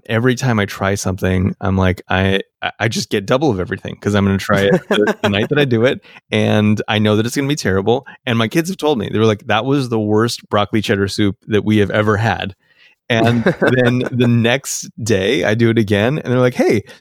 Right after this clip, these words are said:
Speaker 1: that was palatable." And
Speaker 2: Nice. That's excellent. <laughs> That's such good.
Speaker 1: <laughs>
Speaker 2: That's so good.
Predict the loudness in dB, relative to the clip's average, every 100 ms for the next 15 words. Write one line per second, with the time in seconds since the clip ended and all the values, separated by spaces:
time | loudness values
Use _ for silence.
0 | -4 -4 0 0 0 -2 0 0 0 -2
1 | -6 -10 _ _ _ _ -2 0 0 -2
2 | -4 -4 -4 -4 -4 -2 -2 -2 -2 -4
3 | -2 -2 -2 -2 -2 -6 -6 -6 -6 -4
4 | -6 -6 -10 _ -6 -4 -2 0 0 -2
5 | -4 -2 -2 -2 -2 2 2 0